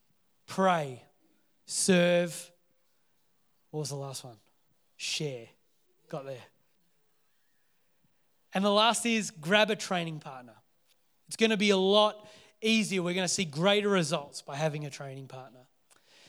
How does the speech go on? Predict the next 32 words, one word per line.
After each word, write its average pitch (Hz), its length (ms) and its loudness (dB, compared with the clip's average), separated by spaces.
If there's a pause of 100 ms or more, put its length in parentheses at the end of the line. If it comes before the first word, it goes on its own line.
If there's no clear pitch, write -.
(180)
Can 240 140 4
we 269 100 6
pray 214 480 4
and 196 120 0
then 180 300 -2 (400)
we'll, 190 160 -2
we'll 196 180 -6
finish 170 400 -8
up 156 200 -10
this 156 240 -10
morning 147 320 -12
together? 147 500 -10 (720)
Um, 143 380 -16 (2000)
yeah, 139 160 -10
let's 143 160 -12
pray. 143 260 -12
God, 202 320 4
we 226 100 -2
thank 247 240 2
you. 247 60 2
You're, 226 340 4 (220)
you're 170 300 0 (280)
good 196 220 0
again. 139 260 -6 (180)
You're 160 160 -6
loving. 175 600 0 (2250)
We 220 200 4
wanna 208 300 2
be 175 160 -2
spiritually 226 1080 -2
healthy 180 500 2
people. 147 400 -12